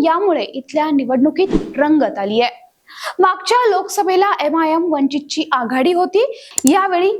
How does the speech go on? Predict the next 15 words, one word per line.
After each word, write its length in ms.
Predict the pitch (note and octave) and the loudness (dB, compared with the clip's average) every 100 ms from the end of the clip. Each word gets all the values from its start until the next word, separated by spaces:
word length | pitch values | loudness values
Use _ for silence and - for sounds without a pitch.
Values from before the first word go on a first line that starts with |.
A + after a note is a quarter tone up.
| - | 0
ती 80 | D4 | 0
नाहीये. 500 | G#3 G3+ A3 A3+ - _ - - | 0 -2 -2 -4 -14 _ -10 -2
अनेक 380 | D#4 F4 A#4+ - | 0 0 -2 -2
ठिकाणी 400 | G#4 G4+ G4 G#4 | 0 2 0 0
त्यांचे 320 | F4 D#4+ F4+ | 0 2 0
उमेदवार 520 | C#4+ C#4+ C4 D#4+ E4+ | 0 0 0 0 0
एकमेकांच्या 720 | C#4 C4 C#4 C4+ C#4 C#4 D4+ D4 | -6 -2 -2 0 0 0 0 -2
विरोधात 500 | A3 A3 A#3+ E4 E4+ | -2 0 2 2 2
उभे 180 | D4+ E4 | 2 2
आहेत. 120 | F#4 - - - C#4+ | 0 -4 -20 -6 0
या 200 | F4 G#4 | 2 2
मतदारसंघातली 1120 | E4 F4 F#4 G#4 G#4+ F4 D4+ E4+ E4+ F#4 F4+ | 0 2 2 0 0 2 2 0 0 0 2
या 180 | E4+ E4+ | 2 0
दोन्ही 380 | C#4 C#4 D#4 | 0 2 2
पक्षांचं 680 | G#4 F4 - F4+ F#4+ G4+ C4 | 2 -4 -2 0 0 0 -2